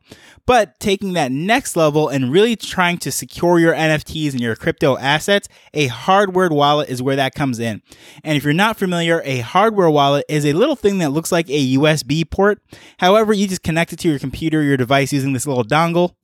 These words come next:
And all it does is it stores the private keys for those particular wallets that are associated with it. The N F Ts and the cryptos are not stored on it.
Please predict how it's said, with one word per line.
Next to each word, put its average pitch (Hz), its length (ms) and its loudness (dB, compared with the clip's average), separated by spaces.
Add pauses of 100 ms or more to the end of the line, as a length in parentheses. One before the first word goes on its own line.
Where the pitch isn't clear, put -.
(120)
And 160 180 2
all 196 220 2
it 190 80 0
does 170 300 2
is 147 340 0
it 139 140 -8
stores 190 640 2
the 156 240 -2
private 208 560 0
keys 135 480 -2 (260)
for 175 240 4
those 170 180 2
particular 156 420 0
wallets 139 340 2
that 139 120 2
are 117 80 2
associated 135 640 -2
with 143 240 -2
it. - 160 -12 (220)
The - 160 -8
N 190 120 2
F 220 140 0
Ts 202 280 -2
and 135 80 -2
the 120 40 -4
cryptos 190 560 0
are 127 180 0
not 120 380 -2
stored 180 300 2
on 156 160 2
it. 233 160 -2